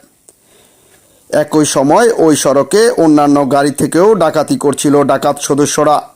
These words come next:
এক পর্যায়ে ভুক্তভোগী সবাই চিৎকার শুরু করলে এলাকাবাসীকে সঙ্গে নিয়ে প্রতিরোধ শুরু করে তারা।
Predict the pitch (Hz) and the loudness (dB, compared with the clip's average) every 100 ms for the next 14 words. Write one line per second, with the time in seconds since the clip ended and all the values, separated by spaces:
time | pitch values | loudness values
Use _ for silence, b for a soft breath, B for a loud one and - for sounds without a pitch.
0 | _ b b - 147 143 - 143 135 147 | _ b b -2 -2 -2 -2 -2 2 2
1 | 220 175 139 - 139 135 139 135 139 143 | 2 2 -2 -2 -2 0 -2 -2 -2 0
2 | 139 - 135 - 139 127 143 139 131 143 | -2 -4 -6 -2 -2 0 -2 -2 2 2
3 | 160 220 247 147 147 143 139 131 135 135 | 4 2 0 0 0 0 0 -2 -2 -2
4 | 147 131 131 135 135 143 185 233 - 147 | -4 -2 -2 0 0 2 2 2 0 -4
5 | 160 143 135 - 139 120 135 123 139 147 | 0 -2 -2 -2 -2 0 -2 0 0 0